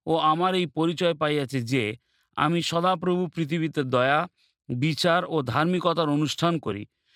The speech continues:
কারণ ওই সকলে প্রীত, ইহা সদাপ্রভু কহেন।" জিরোমীয় নয় অধ্যায় তেইশ থেকে চব্বিশ। তাই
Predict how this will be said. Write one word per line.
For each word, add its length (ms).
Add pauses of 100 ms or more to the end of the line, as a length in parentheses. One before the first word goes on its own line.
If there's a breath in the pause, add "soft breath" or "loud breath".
(180)
কারণ 320
ওই 200
সকলে 380
প্রীত, 340 (440)
ইহা 220
সদাপ্রভু 580
কহেন।" 440 (420)
জিরোমীয় 440
নয় 280
অধ্যায় 340
তেইশ 320
থেকে 220
চব্বিশ। 600 (1400)
তাই 400